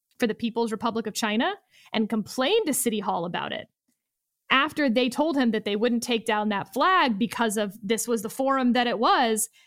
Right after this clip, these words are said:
that's when he put in the Christian flag. So it feels a little like, I, I know my flag won't fly, but I'll be damned if the Boy Scouts can use the room.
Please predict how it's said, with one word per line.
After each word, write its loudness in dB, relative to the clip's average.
that's 2
when 4
he 4
put 0
in 0
the -4
Christian -2
flag. -6
So -8
it -10
feels -4
a -6
little -6
like, -4
I, 0
I 0
know 4
my 4
flag 0
won't -2
fly, 0
but -2
I'll 2
be 2
damned 2
if -8
the -8
Boy 2
Scouts -2
can -2
use -4
the -6
room. -6